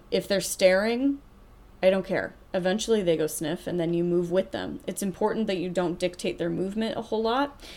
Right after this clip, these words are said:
It's important that you don't have super restrictive equipment on them. It's important that they're allowed to just kind of take it into their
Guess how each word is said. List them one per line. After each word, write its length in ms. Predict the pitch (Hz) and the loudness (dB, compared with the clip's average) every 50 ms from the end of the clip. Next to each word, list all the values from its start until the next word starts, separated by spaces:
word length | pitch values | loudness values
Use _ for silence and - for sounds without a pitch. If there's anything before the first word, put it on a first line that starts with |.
| - - | -14 -8
It's 180 | - - - - | -6 -4 -2 -2
important 480 | 190 180 - - 208 - - 208 190 - | -4 -4 -2 -2 -2 0 0 -2 0 0
that 140 | 185 - | 0 0
you 100 | 175 190 | 0 -4
don't 300 | 170 185 180 185 185 - | -2 -2 0 0 -2 -2
have 480 | - 180 170 160 151 151 156 175 - - - - - - - - - - - - - - - | -4 -2 -2 0 0 0 -2 -4 -8 -14 -20 -20 -20 -20 -20 -20 -20 -20 -20 -20 -20 -20 -14
super 540 | - - - - - 202 208 214 - 220 208 | -10 -8 -6 -4 -2 -2 -2 -2 -2 -2 -2
restrictive 540 | 202 202 - - - 208 208 - 214 196 | -2 -4 -4 -2 -4 -4 -2 -2 -2 -4
equipment 400 | 208 220 - 254 - - 254 247 | -4 -2 0 0 2 2 2 0
on 160 | 247 240 247 254 | 2 2 2 2
them. 360 | 254 254 262 262 254 254 - - - - - - - - - - - - - - - - - - - | 2 4 4 2 0 0 -6 -14 -20 -20 -20 -20 -20 -20 -20 -20 -20 -20 -20 -20 -20 -20 -10 -2 -2
It's 140 | 220 220 208 | 0 2 2
important 340 | 220 220 233 233 226 240 | 2 6 8 8 8 8
that 140 | 247 254 240 | 6 2 4
they're 100 | 208 190 | 6 4
allowed 300 | 185 180 185 180 180 180 | 6 6 6 4 4 2
to 100 | - 180 | 0 -6
just 200 | 175 175 175 - | -6 -6 -8 -6
kind 160 | - 202 175 | -4 -2 -2
of 100 | 165 160 | -2 -2
take 300 | - - - 190 190 190 | -4 -6 -4 -4 -4 -2
it 100 | 185 - | -4 -4
into 360 | - 151 156 165 170 - 170 160 | -4 -4 -2 -2 -2 -4 -4 -4
their 380 | 165 160 160 156 151 156 156 | -2 -2 0 0 -2 -2 -4